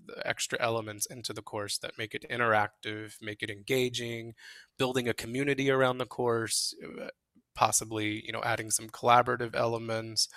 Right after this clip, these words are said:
one-on-one coaching with the instructor or group coaching with the instructor.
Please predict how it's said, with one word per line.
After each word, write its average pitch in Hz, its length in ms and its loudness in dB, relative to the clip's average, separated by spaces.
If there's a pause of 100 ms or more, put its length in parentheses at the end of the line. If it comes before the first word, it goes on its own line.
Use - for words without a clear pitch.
(340)
one-on-one 123 840 6
coaching 120 800 0
with 113 140 -4
the 117 80 -6
instructor 113 640 2
or 101 140 -2
group 123 280 -2
coaching 120 440 -4
with 117 120 -6
the 120 100 -6
instructor. 110 760 0